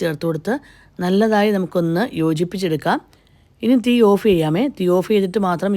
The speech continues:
യോജിപ്പിച്ചെടുക്കുക. ഞാൻ തീയെല്ലാം ഓഫ് ചെയ്ത് ഇനി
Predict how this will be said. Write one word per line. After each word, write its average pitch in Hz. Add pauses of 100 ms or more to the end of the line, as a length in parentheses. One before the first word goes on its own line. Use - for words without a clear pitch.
യോജിപ്പിച്ചെടുക്കുക. 160 (1800)
ഞാൻ 220
തീയെല്ലാം 240
ഓഫ് 202
ചെയ്ത് 185 (400)
ഇനി 247